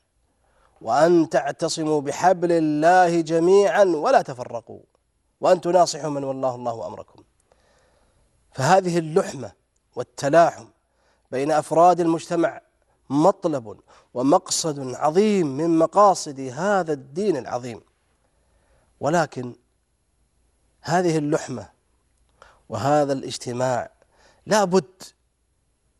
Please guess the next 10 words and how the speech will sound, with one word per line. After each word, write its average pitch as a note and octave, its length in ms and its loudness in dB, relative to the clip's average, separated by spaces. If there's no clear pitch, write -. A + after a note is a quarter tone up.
وهي A3 280 0
طبيعة D#3 580 -2
حياة C3+ 260 -10
البشر، A2+ 460 -14
أن D#3+ 140 2
يقع F3+ 360 4
ثمة F#3+ 540 0
أمور D#3 360 -2
وأخطاء D3+ 680 0
وتقصير D#3+ 760 0